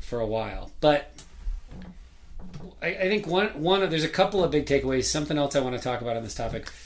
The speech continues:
but one of the big takeaways is I've gotta understand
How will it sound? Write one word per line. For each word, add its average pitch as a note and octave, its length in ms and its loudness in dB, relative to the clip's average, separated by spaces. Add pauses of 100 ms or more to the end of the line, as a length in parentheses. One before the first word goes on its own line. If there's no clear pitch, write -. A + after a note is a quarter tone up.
(100)
but D#3+ 80 -2
one F3+ 160 6
of G#3 80 4
the E3 60 4
big C#3 320 4
takeaways A#2+ 600 2
is A2 520 -2 (560)
I've G3+ 180 0
gotta G#3+ 240 6
understand C3 760 0